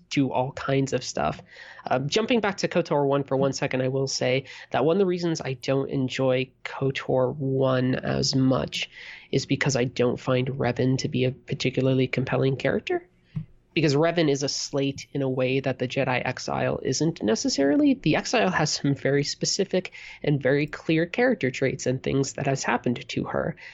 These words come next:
And Revan is very intentionally like, "Spoiler alert,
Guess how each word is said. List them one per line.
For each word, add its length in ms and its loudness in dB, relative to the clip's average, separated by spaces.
And 260 0
Revan 500 0
is 200 -4
very 320 0
intentionally 640 -2
like, 340 -2
"Spoiler 580 -2
alert, 380 2